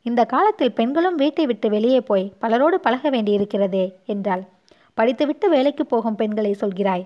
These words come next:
அவர்கள் மணலில் நடப்பவர்கள் அல்ல, சேற்றில் நடப்பவர்கள். ஆகவே வழுக்கி விழுந்தால் மன்னிக்க வேண்டும். ஒரு முறை அனுபவப்பட்ட அறிவு பெற்ற பிறகாவது திருத்த வேண்டும். வெளியே பழகும் ஆணாக இருந்தாலும் பெண்ணாக இருந்தாலும் ஊன்றுகோல் இல்லாமல் நடக்கக்கூடாது.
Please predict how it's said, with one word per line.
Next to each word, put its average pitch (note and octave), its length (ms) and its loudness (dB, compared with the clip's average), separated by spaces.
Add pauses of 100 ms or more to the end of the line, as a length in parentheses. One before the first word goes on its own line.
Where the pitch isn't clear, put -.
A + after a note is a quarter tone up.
(140)
அவர்கள் A3 340 0
மணலில் C#4 420 0
நடப்பவர்கள் G#3 640 -2
அல்ல, F#3 220 -6 (640)
சேற்றில் C4 420 -2
நடப்பவர்கள். G3+ 560 -4 (200)
ஆகவே A3 380 -2
வழுக்கி C4+ 360 -2
விழுந்தால் G#3 440 -2 (120)
மன்னிக்க D4+ 400 -4
வேண்டும். F#3+ 340 -4 (400)
ஒரு A3+ 180 2
முறை D#4+ 240 0
அனுபவப்பட்ட C#4 760 0
அறிவு C4 300 0
பெற்ற A#3 300 -2
பிறகாவது G#3 580 -2 (200)
திருத்த C#4+ 320 -4
வேண்டும். G3 340 -4 (420)
வெளியே E4 300 0
பழகும் A3+ 380 -2
ஆணாக A3+ 420 -2
இருந்தாலும் G3+ 500 -4
பெண்ணாக A3+ 460 -4
இருந்தாலும் G3 540 -4 (360)
ஊன்றுகோல் C#4 520 -2
இல்லாமல் A3+ 420 0
நடக்கக்கூடாது. G3+ 760 -4